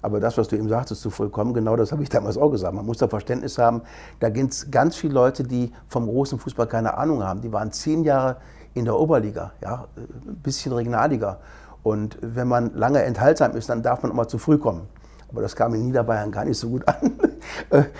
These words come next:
Und, äh, das war mein Plädoyer damals. Äh, Klettke hat's gehalten, aber ich durfte auch noch was sagen dazu.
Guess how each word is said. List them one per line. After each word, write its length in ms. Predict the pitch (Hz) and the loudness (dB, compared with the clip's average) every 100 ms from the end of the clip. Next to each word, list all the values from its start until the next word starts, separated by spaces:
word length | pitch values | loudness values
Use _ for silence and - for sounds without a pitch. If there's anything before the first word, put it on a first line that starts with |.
| - - - | -16 -10 2
Und, 380 | 131 131 120 | 4 6 4
äh, 220 | 123 110 110 - - - | 6 6 4 -2 -18 -16
das 240 | - 104 - | -6 -4 2
war 120 | 117 | 2
mein 160 | 117 110 | 2 0
Plädoyer 400 | 117 107 104 127 | 0 2 0 0
damals. 420 | 135 131 123 - | 0 0 -2 -4
Äh, 160 | - 107 107 - - - - | -6 -6 -10 -14 -14 -14 -2
Klettke 260 | 123 117 110 | -2 0 -2
hat's 140 | - | 0
gehalten, 320 | 101 120 113 | 0 0 -2
aber 140 | 107 101 | -4 -6
ich 160 | - | -6
durfte 240 | 113 110 113 | -8 -4 -4
auch 40 | |
noch 100 | 117 | -4
was 120 | 107 | -4
sagen 240 | 107 110 107 | -2 -2 -2
dazu. 320 | 107 107 | -6 -6